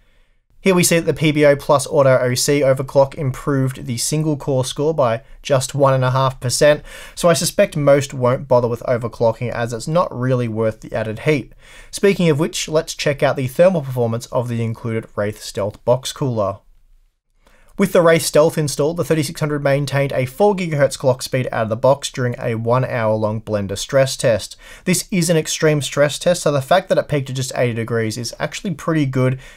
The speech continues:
especially given it was virtually silent. You can enable P B O with the box cooler, but it won't do much as you're already near the thermal limit,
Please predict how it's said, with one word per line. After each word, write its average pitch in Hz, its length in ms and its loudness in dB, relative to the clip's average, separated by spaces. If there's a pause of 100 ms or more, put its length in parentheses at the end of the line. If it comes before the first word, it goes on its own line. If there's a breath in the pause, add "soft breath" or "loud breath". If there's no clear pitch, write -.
(140 loud breath)
especially 156 480 2
given 127 340 -2
it 131 160 -10
was 120 240 -4
virtually 113 500 -2
silent. 135 640 2 (420 loud breath)
You 170 100 0
can 214 200 0
enable 165 340 2
P 151 220 -2
B 139 160 2
O 135 80 6
with 131 200 0
the 139 60 -4
box 131 340 0
cooler, 139 300 0
but 131 240 4
it - 80 -4
won't 175 320 0
do 165 180 2
much 113 320 -2
as 131 160 -2
you're 139 160 2
already 156 220 2
near 127 180 -2
the 117 120 -2
thermal 110 400 -2
limit, 156 320 2